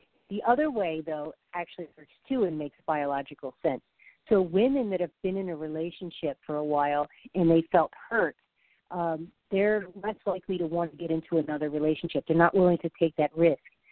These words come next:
So those are the women that tend to have relationships with younger men, 'cause those men are not ready to get into a relationship either. They don't want their testosterone to drop.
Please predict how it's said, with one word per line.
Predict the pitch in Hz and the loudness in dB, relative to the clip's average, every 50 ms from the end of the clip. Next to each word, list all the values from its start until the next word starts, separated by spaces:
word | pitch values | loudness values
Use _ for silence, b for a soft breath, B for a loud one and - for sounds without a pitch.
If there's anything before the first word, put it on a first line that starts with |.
| b b b _ | b b b _
So | - 208 | 0 2
those | 175 170 196 233 269 262 - - 233 | 4 4 4 2 2 0 -4 -10 -14
are | 214 | -10
the | 185 185 | -6 -4
women | 175 185 180 180 175 | -4 -4 -4 -4 -6
that | 170 - _ | -8 -10 _
tend | - 185 180 180 - - | -8 -8 -8 -8 -10 -12
to | 196 175 | -12 -6
have | 143 175 156 - _ _ _ _ _ 180 | -6 -6 -6 -6 _ _ _ _ _ -10
relationships | 180 165 170 170 170 - - 165 - - 170 160 - - | -6 -2 -2 -2 -2 -4 -8 -10 -6 -6 -6 -6 -4 -6
with | 156 151 | -6 -6
younger | 156 160 165 170 160 156 151 156 147 | 0 4 4 4 4 2 -2 -4 -2
men, | 156 175 214 226 214 160 139 143 139 - _ _ _ _ _ _ _ _ | 2 4 4 4 4 2 0 -2 -6 -10 _ _ _ _ _ _ _ _
'cause | - - 175 151 143 | -6 -4 -4 -2 2
those | 175 202 233 254 220 - | 4 4 4 4 2 0
men | 202 185 180 175 180 - | 0 0 0 0 -4 -6
are | - 170 | -6 -2
not | 160 170 170 - | -2 -2 -2 0
ready | 175 165 165 170 165 | -2 -2 -2 -2 -6
to | 156 | -4
get | 151 165 156 | -6 -4 -4
into | 160 156 151 - 165 | -4 -6 -6 -8 -10
a | 151 | -8
relationship | 139 151 151 151 151 - - 151 - - 147 - - | -8 -8 -8 -8 -8 -8 -10 -10 -6 -6 -6 -4 -2
either. | 208 226 214 202 190 - - | -2 2 4 4 4 4 4
They | - 180 | 4 6
don't | 185 202 185 | 6 6 4
want | 170 180 170 - | 2 0 -2 -2
their | 165 151 | -4 -10
testosterone | - - 156 143 - - 175 180 208 202 - 214 190 175 | -6 -6 -6 -6 0 2 4 4 4 2 0 -4 -4 -4
to | 165 151 | -4 -6
drop. | - - 160 151 147 - | -2 0 2 2 2 0